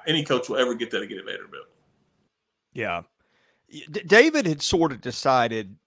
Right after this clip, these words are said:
Speaker 2: "W-, we're gonna win with James come hell or high water and come
Speaker 1: He's
Speaker 2: however that goes."
Speaker 1: Yes.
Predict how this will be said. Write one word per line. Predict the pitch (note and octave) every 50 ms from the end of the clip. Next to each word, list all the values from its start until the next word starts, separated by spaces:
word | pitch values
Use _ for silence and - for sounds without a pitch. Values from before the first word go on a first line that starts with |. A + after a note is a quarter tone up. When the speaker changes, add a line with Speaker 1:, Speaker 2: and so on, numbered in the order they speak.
| _ _ _
Speaker 2:
"W-, | - D3 D#3+ -
we're | D3+ E3+ F3+
gonna | E3+ F3 D#3+ D3 C3+
win | B2 A#2+ C3 C3 C3 B2 A#2+ A2+
with | A2+ G2+
James | F#2 A2+ A#2 A2+ A2+ A2+ G#2+ G2+ -
come | - - A#2+ A2 G#2
hell | G#2+ A#2 A2 A2
or | G#2+ G2+ F#2+
high | G2 G#2 G#2
water | G2 G2 G#2 G#2 G#2 G2+ F#2+ F#2+ F#2+ F#2+
and | F#2+ -
come | - A#2+ B2+
Speaker 1:
He's | C#3 C#3+ A#2
Speaker 2:
however | A2 G#2 G#2 G2+ F#2+ F#2 F#2+ F#2+
that | F#2+ F#2+ - _
goes." | - A2+ A2 G2+ F2 F2 E2+ E2 - - - - - _ _ _ _ _ _ _ _ _ _ _ _ _ _ -
Speaker 1:
Yes. | B2 A#2+ F#2+ - - - -